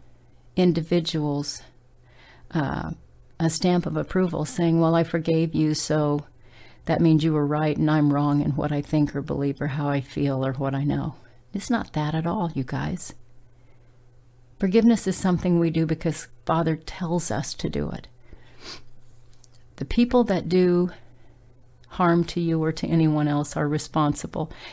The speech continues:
They are accountable to God for what they have chosen to do or say. You and I, we are all accountable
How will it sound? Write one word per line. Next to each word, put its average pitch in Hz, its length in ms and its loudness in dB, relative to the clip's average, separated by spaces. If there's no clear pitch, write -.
They 156 100 -4
are 165 80 2
accountable 165 540 -2
to - 140 -4
God 147 400 -6
for 170 140 4
what 156 320 0
they 151 420 0
have 151 200 -4
chosen 147 440 0
to 143 100 0
do 143 220 2
or - 100 -4
say. - 460 -4
You 180 240 6
and 202 120 6
I, 151 280 4
we 165 220 6
are 160 120 4
all 156 300 0
accountable 143 640 -2